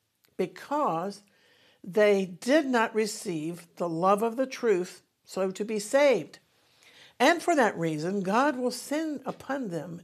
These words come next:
a strong delusion so that they might believe what is false, in order that they may be judged for disbelieving the truth and taking pleasure in wickedness.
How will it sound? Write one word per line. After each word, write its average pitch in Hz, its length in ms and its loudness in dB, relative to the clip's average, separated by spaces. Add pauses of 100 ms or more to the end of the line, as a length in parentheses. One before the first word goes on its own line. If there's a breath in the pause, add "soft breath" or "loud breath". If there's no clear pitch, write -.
a 170 220 -8 (340 loud breath)
strong 262 640 0
delusion 277 680 2
so 170 220 -8
that 160 160 -6
they 190 160 -2
might 190 240 -4
believe 165 480 -6
what 160 160 -6
is 151 140 -12
false, - 580 -8 (840)
in 175 140 -6
order 175 220 0
that 175 240 -4
they 185 240 0
may 180 180 -4
be 180 160 -6
judged 226 720 0
for 185 180 -4
disbelieving 208 1040 -2 (160 loud breath)
the 233 100 2
truth 302 540 -4 (540)
and 170 160 -8
taking 175 320 -4
pleasure 175 600 -2 (540 soft breath)
in 180 260 -2
wickedness. 175 720 -2